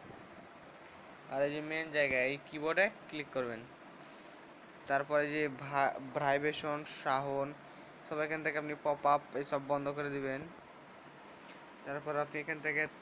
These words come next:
theme, যেগুলো আপনার নিজের ছবি দেওয়ার অনেক স্টাইল, অনেক কয়েকটি theme আপনি free পেয়ে যাবেন, যে আপনি যেটি ব্যবহার করবেন। এই যে এটা, এটা, আমি যেহেতু এটাই রাখছি তো এটাই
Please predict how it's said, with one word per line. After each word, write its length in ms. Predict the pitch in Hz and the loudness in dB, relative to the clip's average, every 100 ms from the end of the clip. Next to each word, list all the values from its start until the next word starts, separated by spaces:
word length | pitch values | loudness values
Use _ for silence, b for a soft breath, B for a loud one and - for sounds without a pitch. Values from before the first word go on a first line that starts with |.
| - | -14
theme, 340 | 156 160 156 120 - - - - - | -4 0 0 -2 -10 -18 -18 -12 -4
যেগুলো 220 | 151 156 | -2 0
আপনার 220 | 143 147 | -2 -4
নিজের 300 | 151 151 156 - | -2 0 0 -2
ছবি 380 | - 151 151 | -6 -2 -2
দেওয়ার 340 | 143 151 151 160 | 2 2 2 0
অনেক 480 | 147 156 170 170 160 | 0 0 0 -2 -6
স্টাইল, 580 | - 160 156 147 92 - - - - - - - | 0 4 6 6 2 -8 -14 -18 -18 -18 -16 -4
অনেক 280 | 139 160 160 | 0 2 2
কয়েকটি 360 | 151 151 - 156 - | 4 4 2 -6 -6
theme 260 | 165 156 | -4 0
আপনি 220 | 151 147 143 | 0 -2 -4
free 260 | 160 151 147 | -2 -2 0
পেয়ে 180 | 147 143 | 0 2
যাবেন, 420 | 143 139 143 165 - - - - - - - - - - - - | 2 0 -2 -4 -14 -18 -18 -18 -18 -18 -18 -20 -20 -16 -16 -8
যে 80 | 143 | -8
আপনি 200 | 143 156 | -6 -4
যেটি 300 | 143 151 151 | -2 0 2
ব্যবহার 320 | 147 147 151 143 | 2 4 2 0
করবেন। 340 | 147 139 143 160 - - - 139 | -2 0 -2 -4 -16 -18 -16 -10
এই 140 | 131 | -8
যে 260 | 135 135 147 | -4 -6 -4
এটা, 460 | 135 - 135 135 139 | -8 -2 0 0 -2
এটা, 420 | 131 - 131 135 147 - - - - - - - - - | -8 -4 -2 -2 -6 -16 -18 -18 -18 -18 -18 -18 -16 -8
আমি 160 | 135 143 | -4 0
যেহেতু 240 | 151 156 | 2 4
এটাই 260 | 156 156 156 | 4 6 8
রাখছি 400 | 151 147 - 165 | 6 4 -4 0
তো 100 | 156 | 4
এটাই 420 | 147 139 147 165 | 4 6 4 4